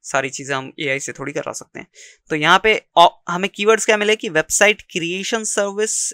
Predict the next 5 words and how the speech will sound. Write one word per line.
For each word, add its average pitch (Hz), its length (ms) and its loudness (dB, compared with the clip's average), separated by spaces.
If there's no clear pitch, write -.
and 156 580 -2
cost 180 520 4
effective - 640 -6
site 143 520 2
development 117 760 -6